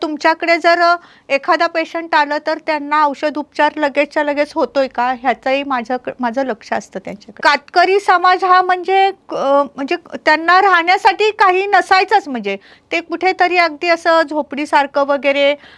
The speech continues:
असं राहायचे. तर मी, अ, पंचायत समिती, झेडपीशा म्हणजे त्यांच्याशी बोलून कातकरी समाजाला आता सध्या आपण एकोणीस घरं मंजूर करून दिलेली आहेत. म्हणजे अशी कातकरी चाळ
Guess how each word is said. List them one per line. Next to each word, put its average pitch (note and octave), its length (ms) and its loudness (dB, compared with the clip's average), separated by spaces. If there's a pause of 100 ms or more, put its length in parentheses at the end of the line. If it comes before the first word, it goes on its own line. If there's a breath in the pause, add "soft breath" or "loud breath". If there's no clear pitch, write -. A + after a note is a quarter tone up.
(100 loud breath)
असं C4 280 0
राहायचे. C4 420 -2 (100)
तर D#4 140 -2
मी, F4 340 -10 (320 soft breath)
अ, B3 140 4
पंचायत D4+ 560 0
समिती, E4+ 540 -4
झेडपीशा D#4 840 -2
म्हणजे C#4 540 -2 (420)
त्यांच्याशी C#4+ 420 -2
बोलून C#4+ 420 0 (380 soft breath)
कातकरी E4+ 520 0
समाजाला E4+ 560 0
आता E4 460 0
सध्या E4 340 0
आपण D#4+ 500 0
एकोणीस E4 540 -2
घरं E4 440 2 (320)
मंजूर C#4 380 -2
करून C#4 320 0
दिलेली B3+ 380 0
आहेत. A#3 320 0
म्हणजे G3 340 -10 (640 soft breath)
अशी A#3 320 -4 (120)
कातकरी E4+ 600 2
चाळ D#4 360 2